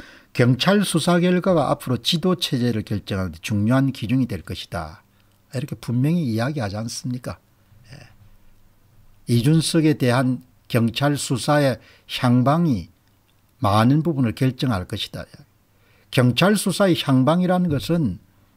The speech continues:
누가 보더라도 뭐 예상이 가능한 거죠. 예. 불확실한 게 아니고.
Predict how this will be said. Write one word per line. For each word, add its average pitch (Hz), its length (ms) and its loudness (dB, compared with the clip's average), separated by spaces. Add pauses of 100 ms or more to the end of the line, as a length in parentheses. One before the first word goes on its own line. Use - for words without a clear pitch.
누가 120 340 4
보더라도 185 520 0
뭐 101 280 -6
예상이 135 460 -4
가능한 98 500 -6
거죠. 110 280 -8 (600)
예. 92 180 -16 (480)
불확실한 110 600 0
게 82 100 -10
아니고. 92 400 -10